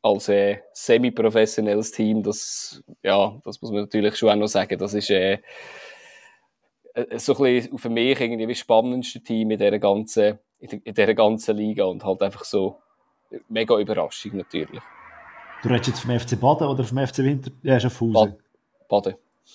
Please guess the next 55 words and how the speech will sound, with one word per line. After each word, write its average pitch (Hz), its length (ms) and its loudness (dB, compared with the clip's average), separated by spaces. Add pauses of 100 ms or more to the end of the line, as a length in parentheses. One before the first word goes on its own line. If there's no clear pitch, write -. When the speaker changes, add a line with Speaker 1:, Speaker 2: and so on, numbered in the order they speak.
(260)
Speaker 2:
Dann 113 160 -2
reden 120 260 4
wir 117 80 4
gerade 123 240 2
über 117 140 2
Baden. 127 380 0 (880)
Speaker 1:
Mhm. 123 100 4
Speaker 2:
Ist 117 140 4
bei 139 80 -2
mir 151 160 6
Speaker 1:
Mhm. 147 100 4
Speaker 2:
zwar 156 140 4
ein 147 40 2
bisschen 151 180 2
weiter 208 280 4
und 185 120 2
ich 139 60 0
hab 151 140 -2
gedacht, 143 360 -2
äh, 127 140 -2
die 143 100 -4
Aufsteiger 147 320 0
Speaker 1:
Ah, 131 80 6
sorry. 135 220 2
Speaker 2:
nehmen 117 60 0
wir 127 60 -4
am 123 60 -8
Schluss, 180 340 -4
aber 120 140 -4
nein, 156 240 4
das 123 180 -4
ist - 60 -10
ja 107 80 -6
völlig 120 280 0
Speaker 1:
Ja. 139 80 4
Speaker 2:
okay. 143 220 -4
Wir 123 120 0
gehen 120 220 0
da, 113 240 0 (440)
es - 80 -6
gibt 139 200 4
da 123 80 6
keine 143 180 2
strikte 156 500 0
Regeln, 151 760 2
nach 131 220 -2
wer, 143 280 2 (180)
<laughs> - 160 -16
wer, 139 380 0
wo, 135 260 0
wenn 139 340 2
und 131 160 2
wie 147 120 6
und 139 160 0
was. 110 260 -2